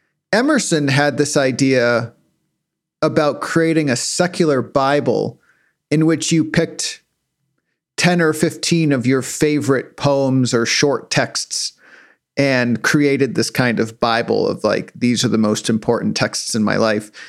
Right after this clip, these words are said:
And I thought that I would like to do something like that, although I, I don't want to limit myself just to poems or short texts. I would like to include, you know, passages potentially from the Bible and the, you know, Bhagavad, Bhagavad Gita and the, you know,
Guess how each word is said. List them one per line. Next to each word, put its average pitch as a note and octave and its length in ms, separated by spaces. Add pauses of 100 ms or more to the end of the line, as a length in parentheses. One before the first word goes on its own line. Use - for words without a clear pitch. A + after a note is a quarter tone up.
(240)
And E3 100
I E3+ 100
thought A3 300
that D#3+ 200
I D3 80
would D#3+ 160
like F3+ 220
to E3 80
do D3 160
something C#3 420
like C#3 220
that, C3+ 180
although C#3+ 240
I, D3 180
I D3 40
don't D3 220
want C#3+ 200
to - 80
limit C3+ 280
myself A#2+ 480
just - 280
to G#2+ 440 (160)
poems B2 400
or A#2+ 80
short - 320
texts. - 340
I A#2 60
would A2 120
like A2 200
to A2 160
include, A#2 520 (280)
you A2+ 100
know, C2+ 140
passages A#2 560
potentially A#2 560
from - 400 (460)
the F#3+ 100
Bible C3+ 560
and A#2 160
the, G#2 260
you B2 100
know, F#2+ 180
Bhagavad, A#2 600 (460)
Bhagavad B2 580
Gita A#2+ 640
and A2 320
the, G#2 380
you A#2 120
know, E2+ 360